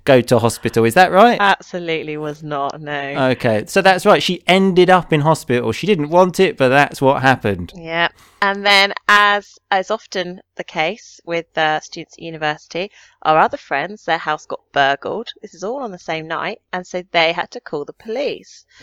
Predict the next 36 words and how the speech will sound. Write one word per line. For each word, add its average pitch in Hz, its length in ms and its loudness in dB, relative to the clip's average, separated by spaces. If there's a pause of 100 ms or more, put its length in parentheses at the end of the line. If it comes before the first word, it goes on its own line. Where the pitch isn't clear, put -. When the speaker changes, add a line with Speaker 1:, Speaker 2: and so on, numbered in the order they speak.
(240)
Speaker 1:
So 127 180 4
burgled, 143 480 6
by 127 160 6
the 120 80 6
way, 123 140 8
are 131 80 6
when 139 160 2
the 135 80 2
burglars 135 720 2
come. 110 560 -2
Um, 110 540 -2
we, 156 180 -10
we 147 140 -4
can 143 160 -2
use 143 160 0
it 135 100 -2
as 131 220 0
a 123 80 0
verb 123 340 2
and 139 160 -2
steal 143 320 0
stuff, - 380 -6
basically, 113 500 -2
which 117 220 -6
is 107 100 -8
great. 123 340 -2
Yeah, 139 260 -4 (100)
sure. 139 240 -6
Speaker 2:
Yeah. 226 160 -6 (200)
And 190 140 -6
then 202 160 -6
the 196 80 -14
final 247 440 -10
one, 175 300 -6
Mister - 240 -18
Johnston, 170 580 -12